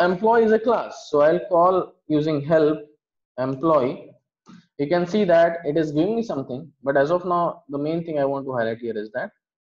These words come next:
it is helping me to understand the document string. It is helping me to get the document string as well. So when you are writing help dot employee, it is giving me the details, what this function is doing. What is dict, what is this, all those things we'll discuss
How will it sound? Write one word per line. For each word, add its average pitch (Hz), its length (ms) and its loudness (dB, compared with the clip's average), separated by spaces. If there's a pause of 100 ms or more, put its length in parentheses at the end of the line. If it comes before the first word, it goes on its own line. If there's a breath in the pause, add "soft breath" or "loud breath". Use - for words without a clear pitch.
(220)
it 123 80 -10
is 123 120 -6
helping 127 320 -4
me 151 100 -4
to 139 100 -8
understand 113 500 -6
the 120 60 -8
document 107 440 -12
string. - 300 -12
It 143 60 0
is 135 60 2
helping 139 280 -2
me 143 60 -2
to 143 100 -2
get 120 240 -2
the 131 100 0
document 107 440 -6
string 95 280 -18
as - 160 -20
well. - 80 -20 (840 soft breath)
So 143 120 -2
when 160 140 4
you 180 60 4
are 175 80 4
writing 165 280 4
help 147 240 2
dot 147 160 2
employee, 143 380 0
it 196 80 -2
is 135 140 -2
giving 127 260 -4
me 127 220 -10 (560)
the 117 100 -6
details, 117 540 -4
what 110 240 -6
this 113 140 -10
function 107 340 -16
is 104 100 -14
doing. 76 220 -20 (1600)
What 120 160 0
is 117 120 0
dict, 117 400 0
what 113 240 -2
is 110 140 0
this, 107 200 -2
all 104 160 -2
those 104 180 -6
things 104 180 -14
we'll 95 100 -8
discuss - 400 -16